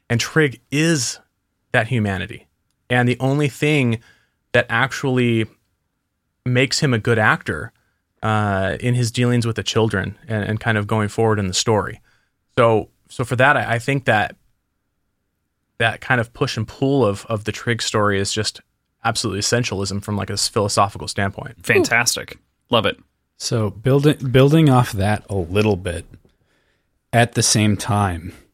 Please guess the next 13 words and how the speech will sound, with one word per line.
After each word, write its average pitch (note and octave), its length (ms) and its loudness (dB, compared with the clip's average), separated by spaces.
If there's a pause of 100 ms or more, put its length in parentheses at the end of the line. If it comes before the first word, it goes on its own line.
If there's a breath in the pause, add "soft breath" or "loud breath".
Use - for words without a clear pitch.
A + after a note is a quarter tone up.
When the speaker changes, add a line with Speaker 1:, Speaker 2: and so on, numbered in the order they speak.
(280)
Speaker 3:
if A2 320 0 (140)
Trigg B2 400 2
wasn't A#2+ 400 4
the G#2+ 80 0
one G2+ 640 2
to G2 400 -2
kidnap G2+ 520 -4
the - 80 -18
kids, A2 560 -2 (260)
somebody B2+ 520 6
else A#2 300 4
would F#2 160 0
have. D#3 300 0